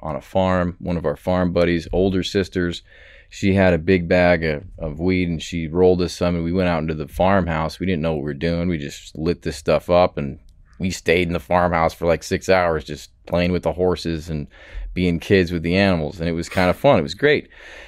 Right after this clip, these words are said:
We didn't smoke for a long time after that until we started playing music and enjoying what we thought rock stars should do.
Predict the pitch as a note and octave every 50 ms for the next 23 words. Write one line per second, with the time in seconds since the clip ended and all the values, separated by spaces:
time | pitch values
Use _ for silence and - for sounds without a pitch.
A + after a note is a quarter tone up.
0 | - - - A#2+ C3+ C3 A2 - - A2+ A2 G#2 - - - G2+ F#2+ F2+ F2 F2+
1 | F#2 F#2+ F#2+ F#2+ F#2+ F#2 - F2+ F2 E2+ E2+ F2 G2 A2 G#2+ - F#2 F2 F2+ F2
2 | E2 D2 D2 - F#2+ F2 E2+ D#2 - - E2 E2 D#2 D2+ - - E2+ E2 D#2+ D#2+
3 | E2 F2+ F#2+ G2 F#2+ F2 F2+ E2 - F2 E2 E2 E2 D#2 E2 F2+ F2+ F2 F2+ F2
4 | E2+ E2+ E2 D#2 - - - - E2+ F2 F2 E2+ C2 F2 A2+ C3+ D#3+ E3 - -
5 | F#2+ F2 E2+ D#2 A1 D#2+ F2 E2+ E2 D#2+ - - - D#2+ D#2+ D#2 D2+ - - C#2+
6 | D2 E2 F#2+ F#2+ F#2 D#2+ C#2 -